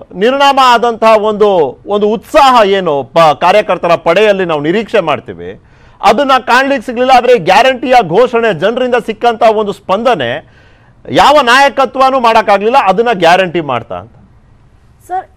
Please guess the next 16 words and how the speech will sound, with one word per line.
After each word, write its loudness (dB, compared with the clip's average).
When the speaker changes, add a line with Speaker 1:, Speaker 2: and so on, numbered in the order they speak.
Speaker 2:
ಗ್ಯಾರಂಟಿಗಳು -2
ಖಂಡಿತ -6
ದೊಡ್ಡ -6
ಒಂದು -6
ರಿಸಲ್ಟ್ನ -6
ಕೊಟ್ಟಿದೆ, -8
ಇಲ್ಲ -10
ಅಂತ -8
ಹೇಳ್ತಿಲ್ಲ. -12
ಆದರೆ -2
ನಮ್ಮ -6
ನಾಯಕ -6
ನಾಯಕಿಯರು -12
ಎಂತಹ -2
opposition -8
ಕೊಟ್ರು, -14